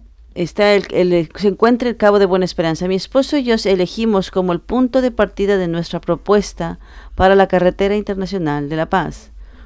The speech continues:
Como Madre de la Paz, necesito dar esperanza a los africanos y limpiar sus lágrimas.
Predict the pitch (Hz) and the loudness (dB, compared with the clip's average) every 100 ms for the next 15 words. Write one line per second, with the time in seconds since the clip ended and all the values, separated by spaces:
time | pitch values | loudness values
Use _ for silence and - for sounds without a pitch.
0 | - 143 143 147 139 143 139 147 165 165 | -12 -2 2 2 2 2 0 -4 -4 -6
1 | 190 - - - - - 185 180 - 247 | -8 -12 -20 -20 -20 -10 -8 -6 -2 0
2 | 233 208 202 196 - 185 185 202 196 196 | 2 2 2 0 -2 -2 0 0 -2 -4
3 | 190 190 - - - 175 180 185 185 - | -6 -8 -16 -8 0 2 2 2 -2 -4
4 | 180 202 220 214 - - - - 208 233 | -4 -4 -8 -10 -16 -20 -18 -6 0 2
5 | 226 202 175 170 175 165 - 135 135 147 | 2 2 2 0 -6 -12 -14 -8 -4 -4
6 | 147 139 127 131 - - | -2 -4 -6 -10 -16 -20